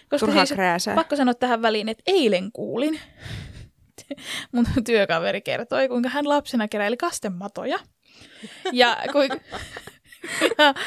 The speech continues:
Speaker 1: kuinka hänen äitinsä tehtävä oli se, että kun vaatteet pestiin, niin hän piti käydä taskuit läpi ja kaivaa sieltä niitä
Speaker 2: Oi voi.
Speaker 1: matoja pois.
Speaker 2: Oi voi.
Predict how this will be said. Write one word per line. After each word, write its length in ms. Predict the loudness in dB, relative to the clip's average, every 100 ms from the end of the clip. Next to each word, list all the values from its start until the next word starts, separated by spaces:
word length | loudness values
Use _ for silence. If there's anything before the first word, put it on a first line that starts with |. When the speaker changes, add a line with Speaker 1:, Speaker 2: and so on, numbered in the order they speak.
| -2 0
Speaker 1:
kuinka 240 | -2 0 2
hänen 220 | 2 4
äitinsä 400 | 2 2 2 0
tehtävä 600 | 2 4 6 6 6 4
oli 180 | 4 0
se, 140 | -2
että 200 | -2 -4
kun 220 | -6 -8 -8
vaatteet 600 | -6 -2 -2 -2 -8 -6
pestiin, 520 | -6 -6 -4 -2 0
niin 160 | 0 4
hän 220 | 4 2
piti 160 | 0 4
käydä 140 | 4 6
taskuit 420 | 2 2 -6 -6
läpi 240 | -2 -2
ja 80 | -2 2
kaivaa 320 | 2 6 4 4
sieltä 280 | 0 -4 -4
niitä 300 | 0 0 0 4
Speaker 2:
Oi 280 | 6 6 6
voi. 420 | 4 4 2 -2 _ -10 0 2
Speaker 1:
matoja 760 | 2 2 0 4 2 2 0 -4
pois. 760 | -8 -4 -4 -4 -12 -20 -18 -6
Speaker 2:
Oi 260 | -2 0 0
voi. 300 | 0 -2